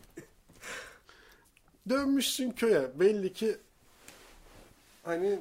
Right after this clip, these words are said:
bir şeyler gitmemiş yolunda. Sıkılmışsın. Hani Özlem Tekin gibi düşün. Bodrum'a yerleştin. "Ulan ben hayatımı geride bırakmışım amına koyayım," anladın mı? "Ben hayatımı geride bırakmışım. Arkadaşlarımı, alışkanlıklarımı, maaşımı,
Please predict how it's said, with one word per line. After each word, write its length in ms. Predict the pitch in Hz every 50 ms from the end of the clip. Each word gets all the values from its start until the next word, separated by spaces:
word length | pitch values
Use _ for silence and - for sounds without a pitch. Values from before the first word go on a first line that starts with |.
| - 151
bir 60 | 160
şeyler 280 | 160 - - 175 180 180
gitmemiş 540 | 170 160 180 175 - 185 160 135 127 113 -
yolunda. 280 | 127 120 113 113 113
Sıkılmışsın. 720 | 110 - - - - - 151 143 147 156 147 - - - 117 101 - _ _ _ -
Hani 160 | - 104 107
Özlem 460 | 107 113 127 131 127 127 147 151 151
Tekin 500 | 147 - 156 147 - - 160 160 156 156 - _ -
gibi 280 | 120 117 104 107 101
düşün. 280 | 110 104 - - 110 110
Bodrum'a 400 | 123 127 127 123 123 123 135 135
yerleştin. 540 | 127 113 110 107 110 104 - - - - _ _ _ _ _ _ _ _ - - - - - - - - _ _ _ _ _ _ _ _ _ _ _ _ _ -
"Ulan 340 | 202 220 240 208 156 143 135
ben 160 | 202 240 240
hayatımı 540 | 196 180 185 180 175 175 175 - 170 190 196
geride 380 | 175 175 156 151 151 165 160 143
bırakmışım 540 | 147 139 139 - - 143 127 - - 123
amına 280 | 123 123 123 123 123 120 202 -
koyayım," 260 | 123 110 110 117 117
anladın 260 | 120 123 131 143 151
mı? 120 | 143 120 113 113 127 165
"Ben 80 | 175
hayatımı 560 | 170 170 170 165 160 170 165 - 151 156 165 180 - 143
geride 360 | 143 139 143 143 143 151 147
bırakmışım. 540 | 139 135 135 131 - - 139 123 - - 113 123
Arkadaşlarımı, 880 | 123 123 123 123 - 135 123 127 127 127 - - 127 127 127 131 135 123
alışkanlıklarımı, 1040 | 117 113 113 110 - - - 120 117 117 113 113 _ - 123 120 117 123 123 127
maaşımı, 840 | 120 117 110 107 107 110 113 110 - - 117 117 117 123 123 123 123